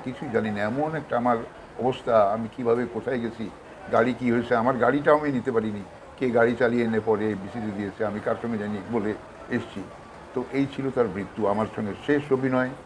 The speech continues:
এবং তার মৃত্যু। এই, এছাড়া একসঙ্গে থাকতাম আমরা উত্তরায়। একদিন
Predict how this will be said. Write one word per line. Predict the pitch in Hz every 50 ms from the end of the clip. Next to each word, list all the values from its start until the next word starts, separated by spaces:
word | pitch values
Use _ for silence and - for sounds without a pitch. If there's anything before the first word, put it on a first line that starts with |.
| - - - - - - -
এবং | 110 107 107 101 -
তার | 110 107
মৃত্যু। | 104 101 101 104 - - - 98 87 - -
এই, | 123 135 143 143 - - -
এছাড়া | 120 131 131 - - 160 165 170 - - - - - - - -
একসঙ্গে | - - - - - 220 196 185 175 - -
থাকতাম | 131 - - - 139 139 143
আমরা | 139 135 127 135 127
উত্তরায়। | 127 117 110 - - 131 113 95 85 80 - - - - - - - - - - - - - - - -
একদিন | 147 147 147 160 214 196